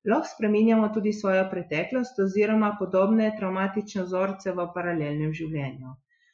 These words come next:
Eh, da bi to boljše, recimo, razumela ali pa razumeli, je dobro,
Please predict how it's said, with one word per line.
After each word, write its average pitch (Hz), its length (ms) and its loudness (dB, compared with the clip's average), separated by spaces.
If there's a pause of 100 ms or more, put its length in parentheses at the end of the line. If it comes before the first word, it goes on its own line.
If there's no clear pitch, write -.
(240)
Eh, 135 220 -4 (220)
da 175 160 -2
bi 180 180 -2
to 247 160 -2 (260)
boljše, 202 460 2
recimo, 175 560 0
razumela 156 540 -2
ali 196 120 0
pa 160 120 -10
razumeli, 156 540 0
je 190 120 2
dobro, 156 460 -2